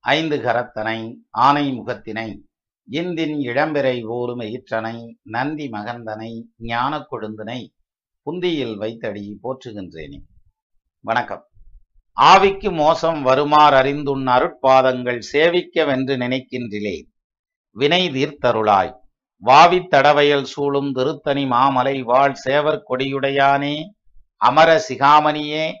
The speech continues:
அப்படின்னு சொல்லி சொல்லியிருக்காரு சார். அப்போ ரொம்ப இதுல விளக்கம் சொல்ல வேண்டியதில்லை, நம்ம நேயர்கள் எல்லாத்துக்கும் நல்லாவே தெரியும்.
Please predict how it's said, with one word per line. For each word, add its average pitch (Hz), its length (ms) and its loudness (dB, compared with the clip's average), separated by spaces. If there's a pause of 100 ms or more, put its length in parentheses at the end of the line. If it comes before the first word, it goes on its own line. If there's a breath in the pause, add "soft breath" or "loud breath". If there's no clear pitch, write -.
(160)
அப்படின்னு 110 260 -6
சொல்லி 117 300 -10
சொல்லியிருக்காரு 87 500 -10
சார். 78 160 -20 (1300)
அப்போ 160 320 0 (760)
ரொம்ப 190 380 2
இதுல 151 200 2
விளக்கம் 147 320 0
சொல்ல 123 220 0
வேண்டியதில்லை, 98 460 -6
நம்ம 123 180 -8
நேயர்கள் 135 460 -2
எல்லாத்துக்கும் 131 380 -2
நல்லாவே 143 380 2
தெரியும். 92 320 -10